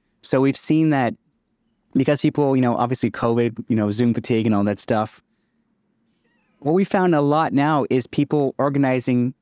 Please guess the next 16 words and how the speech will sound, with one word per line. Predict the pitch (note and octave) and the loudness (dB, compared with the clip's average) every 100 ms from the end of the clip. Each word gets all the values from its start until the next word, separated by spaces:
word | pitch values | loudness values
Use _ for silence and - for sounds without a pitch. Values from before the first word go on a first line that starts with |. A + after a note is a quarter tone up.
| - | -4
you | |
know, | G#2 | -4
small | - B2+ B2 | -2 0 0
gatherings. | A2+ A#2 A2 G#2+ F#2 - | 0 0 -2 -2 -2 0
So | |
not | G3 A3+ F3+ | 0 0 -4
so | - E3 | -4 -2
much | D#3 | -2
the | - | -4
big | B2 C3 | -4 -4
conferences | - B2+ A#2 A#2+ B2+ A#2 | -2 -4 -2 -2 -2 -2
and | A2 | -4
things | G#2+ | -2
like | G#2+ G2+ | -4 -2
that, | B2+ C#3+ - | -2 -2 -2
but, | G#2+ | -4